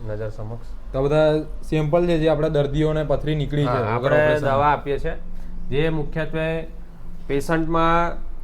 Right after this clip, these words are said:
Speaker 1: પેશાબ વધારવાનું કામ કરે અને પથરીને તોડવાનું કામ કરતું હોય છે.
Speaker 2: જે આપણે પેલો તમે સેમ્પલ બતાવ્યો હતો નામ સાથે, નંબર સાથે,
Speaker 1: હમ.
Speaker 2: તો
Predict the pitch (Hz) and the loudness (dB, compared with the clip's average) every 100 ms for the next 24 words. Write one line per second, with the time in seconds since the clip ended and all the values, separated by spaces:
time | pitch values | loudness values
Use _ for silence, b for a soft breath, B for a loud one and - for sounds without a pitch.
0 | - 147 151 170 165 151 131 156 160 160 | -4 -2 0 0 0 0 0 2 2 0
1 | 165 156 160 165 170 180 147 151 151 156 | 0 -2 -2 -2 -2 -2 -4 -4 -4 -4
2 | 143 151 160 156 156 147 143 143 143 139 | -4 -4 -4 -4 -6 -4 -2 -2 -4 -6
3 | 123 117 117 113 113 107 101 143 156 185 | -8 -6 -8 -8 -8 -8 -10 -4 -2 0
4 | 190 196 202 208 202 170 151 165 175 175 | 0 0 0 -4 -4 -4 -2 0 2 2
5 | 190 196 170 156 139 139 147 147 139 143 | 4 2 2 -2 -4 -4 -4 -4 -4 -6
6 | 131 135 127 127 131 139 - 127 117 107 | -6 -6 -4 -6 -6 -8 -10 -8 -6 0
7 | 170 170 | 2 2